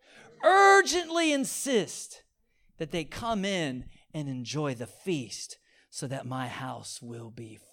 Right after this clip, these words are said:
full. Hallelujah. And I say to you all, the one who receives an invitation to feast with me and makes excuses will never enjoy my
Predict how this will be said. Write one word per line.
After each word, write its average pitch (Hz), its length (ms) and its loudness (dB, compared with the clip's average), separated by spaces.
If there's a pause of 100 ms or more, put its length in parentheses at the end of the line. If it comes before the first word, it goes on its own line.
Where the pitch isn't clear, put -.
full. - 340 -20 (3000)
Hallelujah. - 380 -20 (1400)
And 220 140 -6
I 311 140 -6
say 220 340 -4
to 165 80 -8
you 139 240 -4
all, 190 500 -6 (640)
the 117 140 -6
one 139 260 -4
who 170 120 -4
receives 131 420 -8
an 139 100 -6
invitation 135 580 -8
to 113 120 -16
feast - 480 -12
with 147 180 -10
me 170 440 -8 (760)
and 120 180 -6
makes 123 280 -6
excuses - 960 -12 (500)
will 117 180 -10
never 139 540 -10
enjoy 123 460 -10
my 107 220 -20